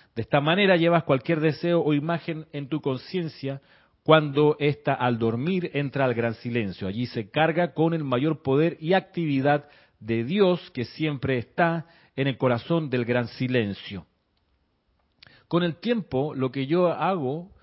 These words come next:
lo que he terminado haciendo es antes de dormirme, eh, después de pedir, ir a los retiros y qué sé yo, yo visualizo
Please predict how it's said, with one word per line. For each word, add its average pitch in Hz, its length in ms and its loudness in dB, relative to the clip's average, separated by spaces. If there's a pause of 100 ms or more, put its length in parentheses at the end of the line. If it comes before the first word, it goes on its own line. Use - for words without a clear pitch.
(200)
lo 110 140 -6
que 123 60 -4
he - 20 -4
terminado 143 320 -2
haciendo 165 320 -2
es 165 80 2
antes 175 200 -4
de 170 60 -2
dormirme, 147 600 -8 (500)
eh, 117 380 -4 (1120)
después 120 280 -4
de 165 120 0
pedir, 160 340 -4
ir 156 140 -4
a - 20 -4
los 120 160 -4
retiros 165 360 -8
y - 20 -12
qué 165 100 -8
sé 160 140 -10
yo, 151 220 -6 (420)
yo 165 520 0
visualizo 160 1000 -6